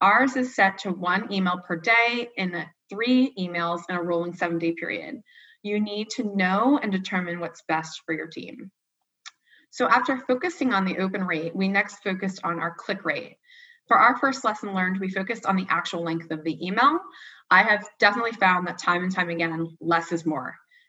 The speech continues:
Tighten up your text, eliminate every word that doesn't add value. Lesson number two, write engaging email text. I know this is so simple to say,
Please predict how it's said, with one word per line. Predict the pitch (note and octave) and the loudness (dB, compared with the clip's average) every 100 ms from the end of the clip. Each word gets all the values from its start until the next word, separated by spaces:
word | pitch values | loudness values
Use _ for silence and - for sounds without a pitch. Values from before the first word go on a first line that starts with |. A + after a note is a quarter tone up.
| _ | _
Tighten | F#3+ E3+ F#3+ | -2 2 0
up | F#3 | 0
your | F3 | -6
text, | - C4 E4 - - - _ | 2 4 4 -2 -18 -20 _
eliminate | F3+ F#3 F#3 F3+ F3 | -4 -2 0 -2 -2
every | F3 F3 | 0 0
word | E3+ E3+ E3 | 0 0 -2
that | D#3 | -4
doesn't | D#3+ D#3+ C#3+ | -4 -4 -4
add | D#3 D#3 | -4 -4
value. | - - - - _ _ _ _ _ _ - _ _ - | -8 -10 -14 -20 _ _ _ _ _ _ -20 _ _ -4
Lesson | F3+ G#3 | -2 -2
number | G#3 G#3+ | -4 -4
two, | G#3 E4 D4 E3+ B2+ - _ _ _ _ | -2 2 2 2 -4 -12 _ _ _ _
write | F#3 G3 G3+ | 2 2 2
engaging | A3 G3 F#3+ G3 F#3+ F#3 | -6 -2 0 2 0 0
email | F#3 F#3 F3+ F#3 | 0 2 2 0
text. | F3 D#3+ - - - - - - - | -2 -2 -6 -16 -20 -20 -20 -20 0
I | G3+ | 0
know | G#3+ A3 | 2 0
this | A#3+ | -2
is | C4 - - | -6 -6 -14
so | - A#3 A3 A#3 B3 | 0 4 6 6 2
simple | B3 A#3 A3+ G#3 | 2 -2 -2 -4
to | G3 | -6
say, | F#3+ G3 G3+ B3+ | 0 6 6 6